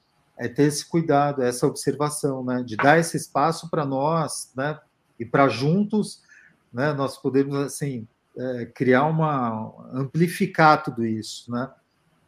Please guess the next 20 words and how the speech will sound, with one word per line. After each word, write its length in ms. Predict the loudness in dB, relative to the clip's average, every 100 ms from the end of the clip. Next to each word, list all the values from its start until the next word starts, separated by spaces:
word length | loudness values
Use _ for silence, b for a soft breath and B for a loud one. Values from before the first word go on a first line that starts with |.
| -12
Eu 180 | -2 -2
acho 200 | 0 -4
isso 200 | -2 0
muito 320 | 4 4 4
bacana, 540 | -2 -2 -6 -8 -6
né, 160 | -6 -6
quando 200 | -6 -6
a 40 |
gente, 840 | -4 -6 -8 -10 -8 -8 -10 -12 -16 -14
é, 200 | -12 -10 -8
compartilha, 1040 | -8 -6 -8 -8 -6 2 2 2 -4 -8
quando 200 | -8 -6
a 40 | -6
gente 320 | -6 -10 _
troca, 580 | -4 0 0 -2 -6 -6 -8 b b b _ -8
é, 240 | -4 -4
expande, 640 | -4 -2 2 4 4 -2
né, 260 | -4 -4 -6
informação, 800 | -10 -12 -10 -10 -10 -6 -4 -4
expande, 840 | -6 -10 -8 -6 -6 -8 -6 -8